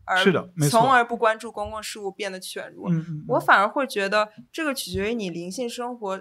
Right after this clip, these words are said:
Speaker 1: 更终极的目标是什么。像你说你的灵性生活可能是连接那个更超越的东西，或者说，嗯，比如说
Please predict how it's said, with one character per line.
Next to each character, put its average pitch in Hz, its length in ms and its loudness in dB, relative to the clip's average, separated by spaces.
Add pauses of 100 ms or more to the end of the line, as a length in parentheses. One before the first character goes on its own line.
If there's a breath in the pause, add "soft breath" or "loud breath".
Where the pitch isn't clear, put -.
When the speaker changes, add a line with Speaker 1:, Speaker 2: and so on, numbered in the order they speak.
(120)
Speaker 1:
更 302 280 -6 (240)
终 302 240 -6
极 233 120 -8
的 180 100 -4
目 190 160 -4
标 175 160 -2
是 180 140 -12
什 - 120 -16
么。 - 180 -16 (220)
像 277 240 -2
你 190 80 -6
说 233 160 -8
你 208 220 -10
的 175 120 -8
灵 185 140 -14
性 220 160 -16
生 220 160 -16
活 190 140 -12
可 175 120 -16
能 170 140 -16
是 202 240 -8
连 175 280 -12
接 208 120 -12
那 214 140 -18
个 208 100 -12
更 208 200 -12
超 269 320 -4
越 294 100 -4
的 - 100 -10
东 185 220 -12
西， - 240 -8 (380)
或 302 120 0
者 220 120 0
说， 214 420 -6 (220)
嗯， 180 560 -8
比 180 100 -10
如 185 100 -6
说 226 300 -2